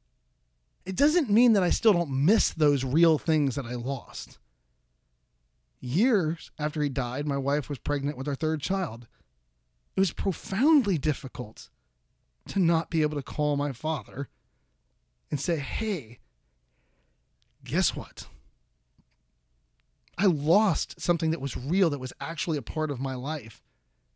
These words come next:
and that I'll never have it back this side of heaven." But the, the loss that we're talking about, of the experiences that were hoped for, the opportunities or desires that you wanted, the trips that you wanted to take, these aren't real things.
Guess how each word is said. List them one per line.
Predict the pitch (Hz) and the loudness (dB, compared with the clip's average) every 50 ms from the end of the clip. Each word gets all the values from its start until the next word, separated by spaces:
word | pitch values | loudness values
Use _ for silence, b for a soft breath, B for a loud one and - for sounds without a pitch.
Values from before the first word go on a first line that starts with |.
| _ _ _ | _ _ _
and | - 151 | -4 0
that | 156 | 2
I'll | 156 156 | 2 4
never | 156 170 180 180 185 160 | 6 6 4 4 4 2
have | 156 160 | 2 0
it | 165 131 113 | -2 -2 0
back | 139 143 139 127 - - - _ _ _ _ _ _ _ _ _ _ _ _ _ _ _ _ _ _ | 0 0 0 0 -4 -12 -20 _ _ _ _ _ _ _ _ _ _ _ _ _ _ _ _ _ _
this | - 143 151 - | 0 0 2 2
side | - - 143 135 127 | 0 0 0 -2 -2
of | 120 | -4
heaven." | 107 123 123 110 110 110 131 135 _ _ _ _ _ _ _ _ _ _ _ _ _ _ _ _ _ _ _ _ _ _ _ _ _ _ _ _ _ _ | -6 -8 -8 -8 -10 -16 -16 -16 _ _ _ _ _ _ _ _ _ _ _ _ _ _ _ _ _ _ _ _ _ _ _ _ _ _ _ _ _ _
But | - 226 214 | -2 0 0
the, | 214 208 - - | 0 -4 -2 0
the | 170 180 165 | 2 2 4
loss | 170 220 262 294 - | 4 2 2 2 0
that | 233 | 0
we're | 208 185 | -2 0
talking | - 214 240 220 - 202 | 2 0 0 2 2 2
about, | 190 190 - 175 160 160 | 4 4 2 2 0 -2
of | 170 151 143 135 | -2 -2 -2 -2
the | 151 143 135 135 127 127 _ _ _ _ | -2 -2 -2 -2 -6 -8 _ _ _ _
experiences | - - - - - - 196 208 208 196 - - 160 143 | -8 -6 -6 -6 -2 0 2 2 2 2 0 -2 -2 -2
that | 165 131 | -2 -4
were | 131 117 | -4 -6
hoped | - - - 143 160 - - | -6 -4 -4 -4 -4 -4 -10
for, | - - - 139 - - 117 117 - _ _ _ _ _ _ _ _ _ _ _ _ _ _ _ _ _ _ _ _ _ _ | -12 -8 -8 -8 -8 -10 -16 -16 -16 _ _ _ _ _ _ _ _ _ _ _ _ _ _ _ _ _ _ _ _ _ _
the | 147 160 | -2 -2
opportunities | 160 - - 151 - 180 185 175 151 127 127 | -2 -4 -8 0 2 2 4 4 2 0 -2
or | 123 | -6
desires | 127 127 104 - 123 151 160 151 139 123 127 | -6 -6 -4 -4 -4 -4 -2 -2 -2 -4 -4
that | 139 113 - | -6 -6 -6
you | 139 117 | -8 -8
wanted, | 107 107 127 139 147 156 143 - - - 104 - 101 110 - - _ _ | -6 -4 -2 0 0 0 0 -2 -6 -12 -12 -14 -18 -20 -20 -20 _ _
the | - 135 | -14 -12
trips | 120 - - - - 240 233 - - - | -6 -4 -4 0 0 -2 -2 -2 -8 -10
that | - 151 - - | -10 -8 -6 -4
you | 156 147 | -2 -2
wanted | 147 143 139 127 | -2 -2 -4 -6
to | 123 - - | -4 -4 -4
take, | 139 113 | -4 -2
these | 175 214 247 | -4 -2 0
aren't | 311 302 - - - 113 | 0 -2 -2 -6 -12 -6
real | 110 156 202 202 175 147 | -2 2 2 2 2 2
things. | - - - - - - - 135 131 - - | -8 -12 -20 -20 -20 -12 -10 -10 -10 -10 -14